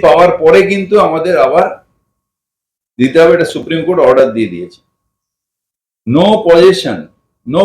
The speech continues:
permission, license to conduct business, state must be given to any unauthorized building irrespective of when residential or commercial building।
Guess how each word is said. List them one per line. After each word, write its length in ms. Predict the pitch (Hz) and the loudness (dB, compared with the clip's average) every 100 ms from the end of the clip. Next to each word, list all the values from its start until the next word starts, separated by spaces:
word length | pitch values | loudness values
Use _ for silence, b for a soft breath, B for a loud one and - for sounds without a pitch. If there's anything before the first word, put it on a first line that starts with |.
| 196 | 0
permission, 500 | 165 165 180 - 107 110 | 0 0 -4 -6 -6 -2
license 460 | 135 147 180 180 - | -2 -2 -8 -10 -10
to 100 | 156 156 151 - | -12 -10 -12 -8
conduct 420 | 139 147 165 165 131 | -8 -2 0 0 -2
business, 380 | 147 135 101 - _ _ _ _ _ _ | -6 -6 -8 -12 _ _ _ _ _ _
state 360 | - 175 165 - | 0 2 2 -2
must 260 | 127 151 151 | -2 -2 -2
be 120 | 160 127 | -4 -2
given 260 | 147 127 95 - _ | -2 -2 -4 -10 _
to 80 | - 120 135 | -14 -6 -4
any 160 | 165 185 | -4 -4
unauthorized 840 | 135 190 160 170 185 190 185 - - | -4 -4 -2 0 2 4 2 -2 -10
building 360 | 135 151 165 175 165 _ _ _ _ _ _ | -10 -8 -8 -8 -10 _ _ _ _ _ _
irrespective 680 | 135 170 175 185 196 196 175 | 0 0 0 -2 -2 0 2
of 80 | 170 170 117 | 2 -2 -6
when 180 | 143 160 156 | -4 -4 -6
residential 680 | 135 135 165 175 180 - 190 | -10 -10 -8 -6 -4 0 2
or 100 | 165 - | 2 0
commercial 460 | 135 131 - 123 104 | -2 -4 -4 -8 -8
building। 280 | 101 90 | -12 -16